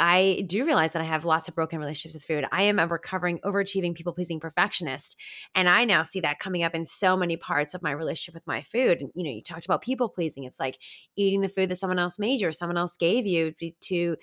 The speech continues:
because that's what's easy, that's what's comfortable, that, that makes it, that's there. Or perfectionism for me, it's, and I know this, um, also potentially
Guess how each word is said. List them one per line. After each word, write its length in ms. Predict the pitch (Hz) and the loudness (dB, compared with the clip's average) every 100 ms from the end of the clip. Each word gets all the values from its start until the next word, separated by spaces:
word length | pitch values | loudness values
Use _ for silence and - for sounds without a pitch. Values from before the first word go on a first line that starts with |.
| - - - | -12 -14 -8
because 680 | 190 190 165 170 160 - - _ 180 - _ - | 2 4 4 2 -2 -10 -14 _ -18 -18 _ 0
that's 220 | 185 - | 0 -2
what's 100 | 170 | -6
easy, 240 | 214 233 | -2 2
that's 200 | 190 165 | 2 2
what's 120 | 170 - | 0 -2
comfortable, 440 | 214 254 190 147 | -2 0 0 0
that, 160 | - - - | -2 -4 -2
that 120 | 156 | -2
makes 240 | 170 - | -2 -2
it, 220 | 175 - - | -2 -4 -6
that's 260 | 175 160 | -8 -6
there. 320 | - 220 156 - - - - | -2 2 2 -2 -16 -16 -2
Or 420 | 202 196 180 180 | 4 6 6 4
perfectionism 640 | - 202 208 - 180 170 160 | 0 -4 -2 0 0 0 -2
for 100 | 170 | -2
me, 260 | 165 160 156 | -2 0 -2
it's, 160 | - - | -4 -6
and 200 | 175 160 | -4 -2
I 100 | 170 | 0
know 180 | 185 185 | 2 0
this, 320 | 180 190 - - | 0 -2 -6 -4
um, 300 | 165 156 - | -2 -2 0
also 640 | 185 180 190 175 170 170 - | -2 0 0 2 2 0 -6
potentially 680 | 180 170 143 175 170 165 | -10 -8 -4 -2 0 -2